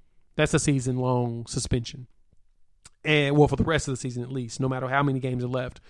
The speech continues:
It's good that they went ahead and just suspended him for the rest of the year and made him, let him think about what he did. And you can tell, based upon the thoughtfulness of what he was saying in that interview, you can tell he thought about it.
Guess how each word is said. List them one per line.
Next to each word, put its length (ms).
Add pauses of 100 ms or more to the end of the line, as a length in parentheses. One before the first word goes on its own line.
(320)
It's 180
good 200
that 100
they 120
went 160
ahead 200
and 100
just 360 (240)
suspended 340
him 60
for 80
the 40
rest 180
of 40
the 60
year 380 (1080)
and 120
made 140
him, 140
let 120
him 120
think 240
about 220
what 100
he 60
did. 340
And 140
you 80
can 180
tell, 440 (260)
based 240
upon 280
the 60
thoughtfulness 600
of 80
what 120
he 60
was 140
saying 220
in 60
that 120
interview, 400 (100)
you 80
can 60
tell 160
he 100
thought 180
about 280
it. 80